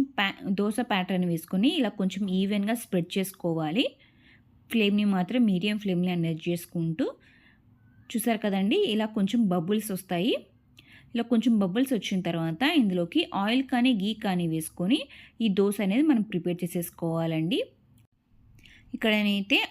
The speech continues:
ఆయిల్ అప్లై చేసుకొని ఈ దోశలు అనేది వేసుకుంటున్నానండి. ఇలా ఆయిల్ అప్లై చేసుకున్న తర్వాత మనము ఇంకొక సైడ్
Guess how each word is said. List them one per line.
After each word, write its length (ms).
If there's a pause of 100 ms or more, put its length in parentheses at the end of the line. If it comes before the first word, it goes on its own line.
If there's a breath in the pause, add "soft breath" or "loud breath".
(160)
ఆయిల్ 260
అప్లై 260
చేసుకొని 600
ఈ 100
దోశలు 380
అనేది 240
వేసుకుంటున్నానండి. 960 (880 soft breath)
ఇలా 160
ఆయిల్ 260
అప్లై 220
చేసుకున్న 400
తర్వాత 440 (760 soft breath)
మనము 220
ఇంకొక 360
సైడ్ 240